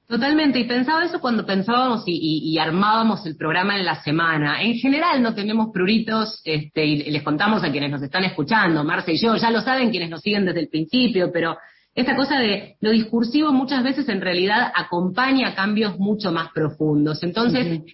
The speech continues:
Speaker 1: como la superficie de algo de verdad, este, que, que necesita o, este, demanda un cambio. Y en este caso,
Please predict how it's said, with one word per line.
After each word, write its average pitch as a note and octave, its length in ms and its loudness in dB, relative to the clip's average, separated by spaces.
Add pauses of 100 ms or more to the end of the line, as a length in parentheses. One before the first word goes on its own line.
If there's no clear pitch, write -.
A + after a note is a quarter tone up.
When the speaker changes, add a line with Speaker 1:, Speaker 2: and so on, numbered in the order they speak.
(140)
Speaker 1:
como C#4+ 300 2
la A3 180 2
superficie A3+ 720 0
de G#3 100 0
algo A#3 400 2
de G3 140 0
verdad, G3+ 540 -2 (180)
este, E3 320 -4
que, E3 260 0
que F3 120 -2
necesita A3+ 1120 2
o, F#3+ 360 0
este, D#3+ 340 -2
demanda F#3+ 480 4
un E3 160 0
cambio. D#3 380 0
Y F#3+ 80 0
en A#3 100 2
este C4 240 -2
caso, C#4+ 540 0